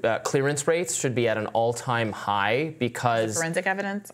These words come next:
Speaker 1: Because of forensics evidence and because of the level of surveillance that just
Speaker 2: Mm.
Speaker 1: exists out, e-, not with specific police robots,
Speaker 2: Yeah.
Speaker 1: but just security cameras everywhere.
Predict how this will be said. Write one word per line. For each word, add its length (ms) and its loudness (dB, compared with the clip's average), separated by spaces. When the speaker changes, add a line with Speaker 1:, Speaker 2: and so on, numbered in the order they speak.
Speaker 1:
Because 220 0
of 60 -4
forensics 340 0
evidence 320 2
and 160 0
because 400 0
of 100 0
the 120 0
level 320 2
of 80 -4
surveillance 640 0
that 140 -2
just 220 -2
Speaker 2:
Mm. 40 -2
Speaker 1:
exists 400 0
out, 220 0
e-, 80 -2
not 400 2
with 100 0
specific 420 -2
police 320 -2
robots, 380 2
Speaker 2:
Yeah. 80 0
Speaker 1:
but 80 -2
just 160 0
security 340 0
cameras 360 0
everywhere. 480 2